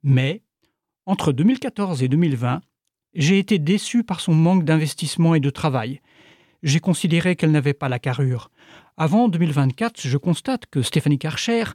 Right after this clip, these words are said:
fait un travail de très grande qualité comme première adjointe, qu'elle prend très bien sa place. Ce n'est pas un clone de Mariton, et c'est très bien. Je lui propose de devenir maire à ma place.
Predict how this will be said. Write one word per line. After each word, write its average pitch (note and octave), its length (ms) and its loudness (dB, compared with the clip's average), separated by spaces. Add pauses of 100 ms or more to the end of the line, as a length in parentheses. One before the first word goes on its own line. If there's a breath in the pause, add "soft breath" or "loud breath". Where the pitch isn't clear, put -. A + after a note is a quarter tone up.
(240 loud breath)
fait - 160 -2
un F3+ 100 4
travail F#3+ 380 -2
de D#3 100 -4
très - 380 -4
grande D#3+ 300 0
qualité C#3+ 500 -2
comme C#3 280 0
première C#3 340 0
adjointe, B2 420 -4 (320 loud breath)
qu'elle D#3+ 160 0
prend - 180 -4
très - 300 -2
bien E3+ 220 0
sa B2 160 -8
place. - 360 -10 (880)
Ce - 160 -4
n'est C#3 140 2
pas D3+ 300 -4
un C3 60 0
clone D3+ 260 0
de B2+ 80 -2
Mariton, A#2+ 460 -2 (520)
et D#3+ 60 -2
c'est D3 140 0
très C#3+ 160 -4
bien. C#3 200 -4 (680 loud breath)
Je E3 140 2
lui A3+ 140 4
propose A#3+ 340 -2
de G#3+ 120 0
devenir F#3+ 580 0
maire D#3+ 360 2
à D3+ 40 0
ma C#3+ 160 2
place. B2+ 400 -8